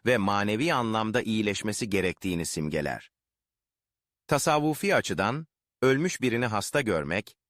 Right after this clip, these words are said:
manevi arınma ve ruhsal iyileşme sürecine girmek anlamına gelir. Bu tür bir rüya, kişinin içsel dünyasında temizlik yapması,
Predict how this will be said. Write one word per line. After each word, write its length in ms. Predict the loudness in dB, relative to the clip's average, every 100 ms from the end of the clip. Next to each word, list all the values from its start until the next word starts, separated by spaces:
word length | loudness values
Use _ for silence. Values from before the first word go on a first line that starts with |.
| _ 0
manevi 520 | 2 2 2 2 2
arınma 420 | 2 0 0 0
ve 120 | 0
ruhsal 480 | 0 -2 -2 0 0
iyileşme 500 | 0 0 0 -2 -6
sürecine 460 | -2 -2 0 0 0
girmek 400 | 0 -2 -2 -2
anlamına 420 | -2 -2 -4 -4
gelir. 400 | -4 -6 -10 -20 _ _ _ _ _ _ _ -2
Bu 120 | -2
tür 240 | 2 2 2
bir 140 | 0
rüya, 400 | 0 2 2 0 -6 _ -4
kişinin 400 | -2 0 0 0
içsel 460 | -2 -2 0 0 0
dünyasında 600 | 0 0 0 0 -2 0
temizlik 520 | 0 0 0 -2 -2
yapması, 540 | -2 -2 -4 -2 -2